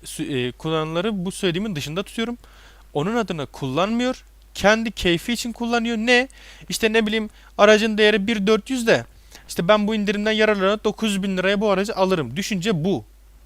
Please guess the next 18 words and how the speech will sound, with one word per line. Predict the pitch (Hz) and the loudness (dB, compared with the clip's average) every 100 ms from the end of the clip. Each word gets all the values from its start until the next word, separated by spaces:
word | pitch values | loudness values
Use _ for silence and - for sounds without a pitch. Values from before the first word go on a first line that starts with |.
| - - - - - | -20 -20 -20 -8 -4
Hiç | 226 - | -4 -4
şunu | - - 208 | -8 -6 -2
demiyor | 220 226 175 | 0 2 0
mesela. | 123 - - 110 - - - - - | -4 -6 -6 -8 -12 -20 -20 -20 -4
Ya | 170 156 | -2 2
benim, | 190 202 - - | 0 -2 -8 -2
e, | 139 127 123 | 0 0 -2
nenem, | 123 170 208 180 127 | -2 0 2 0 0
dedem, | 151 196 156 120 | -2 0 -2 -4
işte | - 143 - - - - - - | -6 -6 -6 -14 -20 -20 -20 -4
annem, | 165 185 196 139 151 | 0 0 0 0 0
babam | 190 143 123 | 0 -2 -4
vesaire | 180 - 143 165 | -6 -2 -2 -2
kimse | - 156 196 | -8 -8 -8
kim? | - 120 - - - - - - - - - - - - - | -10 -16 -18 -20 -20 -20 -20 -20 -20 -20 -20 -20 -20 -20 -2
Kayınvalidem. | 151 175 196 151 110 107 - - - - - - - _ - - - - - | 0 0 0 0 -2 -10 -18 -20 -20 -20 -20 -20 -20 _ -20 -20 -20 -20 -16
Kayınbabam. | - 180 196 143 110 - - - - - - - - - - - | -4 -2 0 -2 -4 -12 -20 -20 -20 -20 -20 -20 -20 -20 -20 -6
E, | 135 113 107 113 | -2 -2 -4 -8